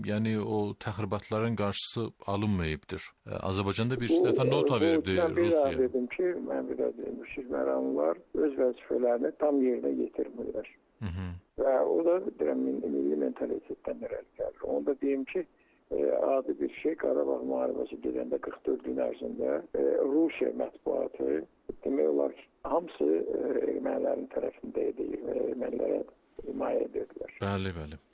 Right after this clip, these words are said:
Speaker 1: Amma dövlət siyasətləri başqa idi, siz deyirsiniz.
Speaker 2: Bəli, amma dövlət siyasəti başqa idi. Talk show-larda deyirdilər ki, e, Putin gərək,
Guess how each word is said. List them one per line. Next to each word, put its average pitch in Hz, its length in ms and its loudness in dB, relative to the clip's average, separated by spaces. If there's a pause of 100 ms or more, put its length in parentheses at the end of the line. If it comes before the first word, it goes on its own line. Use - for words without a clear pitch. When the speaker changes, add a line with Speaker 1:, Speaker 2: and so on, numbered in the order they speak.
Speaker 1:
Amma 139 240 0
dövlət 147 400 2
siyasətləri 143 560 0
başqa 123 360 0
idi, - 120 -2
siz 85 200 -4
deyirsiniz. 85 460 -6 (300)
Speaker 2:
Bəli, 135 360 2 (120)
amma - 300 -4 (180)
dövlət - 320 -2
siyasəti - 480 -4
başqa - 320 -4
idi. - 60 -12 (100)
Talk 139 240 0
show-larda 147 560 4 (320)
deyirdilər 64 560 0
ki, - 200 -2 (460)
e, 50 200 0 (120)
Putin - 380 -6
gərək, 67 400 2